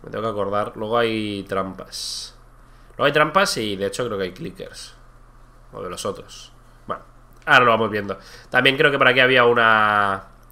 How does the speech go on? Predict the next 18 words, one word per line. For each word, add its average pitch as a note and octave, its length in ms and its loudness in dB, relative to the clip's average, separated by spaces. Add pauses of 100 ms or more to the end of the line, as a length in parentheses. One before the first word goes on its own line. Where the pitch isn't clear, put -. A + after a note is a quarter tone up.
una B2+ 180 0
caja A2+ 240 0
fuerte, C#3 460 0
pero C3 100 0
no G#2 80 -2
tenemos G2+ 240 -2
la F#2+ 80 -4
combinación. F#2+ 500 -8 (540)
No. F#2 140 -12 (580)
Creo C3+ 160 0
que C#3 80 0
nunca A#2 220 0
llegué. G2+ 400 0
Creo A#2 120 -8
que C#3 80 -2
nunca G#2+ 200 -2
la F2 100 0
abro. G#2+ 220 -4